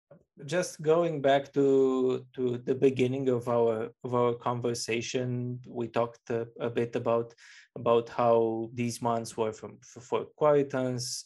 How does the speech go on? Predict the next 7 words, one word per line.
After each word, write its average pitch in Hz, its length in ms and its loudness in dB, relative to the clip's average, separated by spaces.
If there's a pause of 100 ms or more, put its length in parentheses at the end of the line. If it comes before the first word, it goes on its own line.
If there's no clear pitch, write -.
uh, 107 280 -6 (440)
uh, 107 520 -2
what 120 220 -2
have 113 260 -6
you 104 120 -6
worked 139 400 0
on? 127 500 2